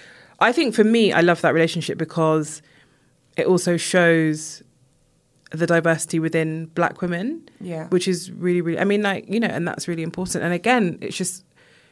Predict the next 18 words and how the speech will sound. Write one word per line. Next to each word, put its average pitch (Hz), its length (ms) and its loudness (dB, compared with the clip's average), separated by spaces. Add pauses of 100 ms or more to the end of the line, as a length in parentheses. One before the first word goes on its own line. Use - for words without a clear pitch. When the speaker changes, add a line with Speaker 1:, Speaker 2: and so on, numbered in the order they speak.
Speaker 1:
you 220 140 6
know, 190 80 8
this, - 260 -8 (220)
you - 60 -2
know, 190 120 2
the 180 100 0
books 202 260 -2
I 170 80 4
read 185 340 -2
when 170 100 -4
I 160 100 0
was, 160 260 -4
um, 156 460 -6 (640)
growing 165 280 4
up, - 280 -6
they 170 180 2
didn't 170 320 -4
have 160 440 -4